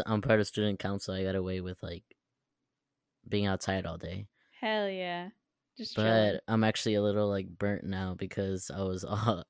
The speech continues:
Speaker 1: outside all day in the sun.
Speaker 2: You weren't wearing sunscreen?
Speaker 1: Uh-uh.
Speaker 2: Come on.
Speaker 1: Well, they told us we would have an Easy Up, but
Speaker 2: They
Speaker 1: no one
Speaker 2: lied.
Speaker 1: brought it. Yeah, they
Speaker 2: <laughs>
Speaker 1: lied.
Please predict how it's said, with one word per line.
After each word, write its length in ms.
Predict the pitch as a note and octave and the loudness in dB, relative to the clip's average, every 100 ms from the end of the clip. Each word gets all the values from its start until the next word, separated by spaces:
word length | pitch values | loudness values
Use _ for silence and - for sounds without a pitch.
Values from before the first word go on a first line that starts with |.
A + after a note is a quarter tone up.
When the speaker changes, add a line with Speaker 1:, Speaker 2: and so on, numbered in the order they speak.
| - | -2
Speaker 1:
outside 460 | G#2 F#2 G2 G2 F#2+ | -2 0 0 2 2
all 140 | F#2 | 0
day 180 | F#2+ F#2 | -2 -2
in 100 | F#2 | -2
the 80 | F2 | -4
sun. 380 | F2 D2+ G2+ - - | -4 -6 -8 -10 -10
Speaker 2:
You 120 | C#4 | -4
weren't 100 | D4+ | 0
wearing 160 | F4 F#4 | 2 2
sunscreen? 640 | F4+ D4+ E4 - G4+ G#4+ A4+ - - _ - | 2 2 0 -4 -2 -2 -4 -10 -20 _ -8
Speaker 1:
Uh-uh. 360 | - F#2 F#2 F#2 F#2 _ _ - | -6 -4 -4 -4 -10 _ _ -16
Speaker 2:
Come 260 | - F4 B3+ | -6 -2 -2
on. 760 | A3+ A3 A3 G#3 G3 F#3 F3+ | 0 0 0 0 -2 -2 4
Speaker 1:
Well, 80 | C3 | 6
they 140 | D#3 | 8
told 240 | E3 E3 E3+ | 8 8 6
us 160 | F3+ | 6
we 120 | F3 E3+ | 4 4
would 120 | D#3+ | 6
have 200 | D#3 D#3+ | 4 4
an 100 | C3 | 2
Easy 420 | G#2+ C#3 C#3+ A#2+ | 2 0 2 4
Up, 160 | A2 G#2 | 4 0
but 320 | G2+ G2+ F#2 - _ _ _ _ _ _ _ - | 0 2 2 -4 _ _ _ _ _ _ _ -6
Speaker 2:
They 140 | F#3+ | 0
Speaker 1:
no 60 | G3 | 2
one 20 | |
Speaker 2:
lied. 220 | G2 G2 | 2 4
Speaker 1:
brought 240 | F#3+ G2+ F#2+ | 4 4 2
it. 220 | F#2 - | -2 -2
Yeah, 260 | G2 F#2+ G2 | -2 0 6
they 160 | D#5 | 8
Speaker 2:
<laughs> 40 | - | 8
Speaker 1:
lied. 680 | G#2+ G#2+ G2 G2 G2 A2 | 4 4 2 0 -2 -6